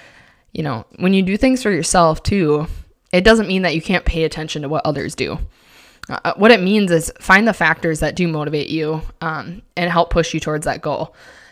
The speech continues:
Seeing this lady in the gym, like, made me finish my workout, made me get back to it, and made me work harder than I did before. And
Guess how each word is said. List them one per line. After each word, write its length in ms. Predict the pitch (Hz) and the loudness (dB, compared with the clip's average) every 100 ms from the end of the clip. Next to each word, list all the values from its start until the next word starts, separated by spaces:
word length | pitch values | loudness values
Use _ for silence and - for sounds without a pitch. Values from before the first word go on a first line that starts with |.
| _ | _
Seeing 260 | - 262 247 | 4 6 6
this 140 | 214 | 4
lady 220 | 196 196 | 4 4
in 100 | 190 | 2
the 80 | 165 | 2
gym, 280 | 151 165 170 | 4 4 4
like, 300 | 151 143 - | 0 -2 -4
made 220 | 160 175 | -2 0
me 140 | 185 165 | 0 0
finish 300 | 170 165 160 | -2 -2 -6
my 120 | 151 | -6
workout, 520 | 151 147 147 - - - - - | -6 -6 -8 -10 -16 -20 -20 -14
made 300 | 180 175 202 | -2 2 4
me 160 | 208 202 | 2 0
get 120 | - | 0
back 260 | 165 160 | 2 0
to 120 | - 170 | 2 0
it, 80 | |
and 100 | 156 | 0
made 140 | 160 170 | -2 -2
me 140 | 165 | -2
work 200 | 160 156 | -2 -2
harder 260 | - 160 165 | -2 -4 -4
than 100 | 151 | -6
I 100 | 151 | -6
did 180 | 156 147 | -6 -6
before. 420 | 98 175 127 - _ _ _ - _ - | -4 -2 -2 -6 _ _ _ -20 _ -4
And 360 | 170 170 170 | 0 0 -2